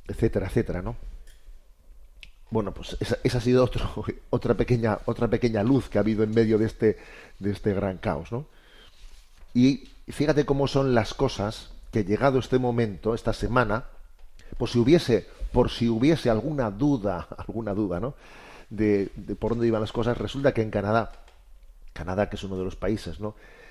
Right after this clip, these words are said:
que está siendo, pues yo diría, más emblemático en la implementación de la nueva agenda, del nuevo orden mundial, bueno, pues esta semana, al mismo tiempo que se aprobaba, y finalmente ya no se desbloqueaba la aprobación de la ley de, de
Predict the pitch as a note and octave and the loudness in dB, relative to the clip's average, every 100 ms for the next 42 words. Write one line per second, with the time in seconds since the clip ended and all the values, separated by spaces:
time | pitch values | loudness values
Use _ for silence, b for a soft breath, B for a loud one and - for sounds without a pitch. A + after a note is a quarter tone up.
0 | B - G2 - G#2 - A2 G2+ G2+ G2+ | B -12 -10 -6 -6 0 0 0 -2 -2
1 | G2 G#2 G#2+ G#2 G#2+ G#2 A2+ A#2 G#2 G#2+ | -4 -2 0 2 0 0 0 0 2 2
2 | A2+ A2+ A2+ - G#2+ - A2+ A2 A2 G2+ | 2 0 -2 -2 -2 0 0 0 0 0
3 | A2+ A2 A2 G#2 G#2 A#2 A2+ G#2+ G2+ G2+ | 0 0 -2 -4 -2 0 2 0 -2 -4
4 | A2 A#2+ G#2 G2 - B2+ A2+ A2 A2 G#2+ | 0 0 2 0 0 0 2 0 0 2
5 | A2+ A2 G#2 A2 A2 A2+ A#2 A#2 - B | 2 2 2 -2 -4 0 4 2 0 B
6 | B B B B - - G#2 G2 C3 F3+ | B B B B -20 -8 -6 -2 -2 0
7 | C#3 B2+ A2 G2+ B2 - - - F2+ A2 | 0 0 0 0 -4 -6 -18 -10 -6 -2
8 | A2+ A#2+ A#2 G2+ G#2 G2+ F#2+ G2 G#2 F#2 | 0 2 2 0 -2 -4 -2 -2 0 -2
9 | B B B B B B B F#2 - G#2+ | B B B B B B B -14 -6 0
10 | A2 G#2+ A2 G2+ G2+ G#2 G2 - G#2 G2+ | 0 0 -4 -2 -2 -2 -4 -4 -4 -4
11 | F#2+ G#2 A#2+ A2+ G#2+ G#2 G#2 G2 F2+ A2+ | -4 -4 2 2 4 2 0 -4 -2 -2
12 | G2+ G2 G#2+ G#2+ G2+ | -2 -2 0 0 -2